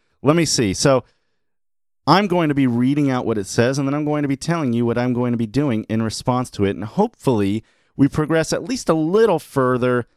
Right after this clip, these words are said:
than we did last time. I don't know if this is gonna be a one-time thing or if it's going to be, like, a continuous thing, but you know, join me on this journey, and, uh, potentially we can,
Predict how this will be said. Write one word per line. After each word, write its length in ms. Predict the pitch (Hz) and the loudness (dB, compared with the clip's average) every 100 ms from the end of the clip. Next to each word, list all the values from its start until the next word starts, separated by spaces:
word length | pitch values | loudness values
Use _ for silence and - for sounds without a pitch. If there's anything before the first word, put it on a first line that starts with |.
| _ - | _ 2
than 160 | 127 | 2
we 100 | 127 | 2
did 160 | 127 127 | 0 0
last 280 | 127 127 - | 0 -2 -2
time. 220 | 139 131 - | -4 -4 -4
I 140 | 160 | -2
don't 160 | 156 131 | 0 0
know 140 | 131 | -2
if 100 | 127 | -2
this 180 | 120 113 | -6 -6
is 100 | 110 | -6
gonna 220 | 117 113 | -2 -2
be 220 | 101 107 | -2 0
a 300 | 98 95 92 - _ _ _ _ | 0 0 -2 -6 _ _ _ _
one-time 600 | 95 131 190 - 165 151 143 | 0 2 2 0 -2 -2 -4
thing 540 | - 147 139 143 139 | -2 -2 0 0 -2
or 520 | 135 113 107 107 110 | -2 0 2 2 0
if 200 | 101 104 | -2 -2
it's 160 | 110 - | -4 -6
going 260 | 110 113 104 | -4 -2 -2
to 60 | |
be, 420 | 92 110 104 104 | -4 -4 -2 0
like, 200 | 101 92 | 0 -2
a 60 | 87 | -4
continuous 800 | - 131 113 160 196 156 143 - | -12 -12 -4 -2 0 0 -2 -4
thing, 280 | 147 147 143 | -4 -2 0
but 160 | 135 _ _ _ - | 0 _ _ _ -2
you 80 | 196 | 2
know, 160 | 135 - 156 | 2 -2 -12
join 340 | 143 220 240 | -4 0 0
me 100 | 202 | 0
on 140 | 180 165 | 0 0
this 180 | 143 123 | -2 -4
journey, 600 | 113 123 139 101 110 - _ _ _ _ _ _ _ _ _ - - | -2 0 0 -2 -4 -10 _ _ _ _ _ _ _ _ _ -12 0
and, 260 | 143 147 | 2 2
uh, 160 | 156 156 | 2 0
potentially 600 | - - 202 - 196 202 | -2 -4 -4 -2 -2 -2
we 160 | 202 208 | -6 -6
can, 260 | 214 196 | -4 -6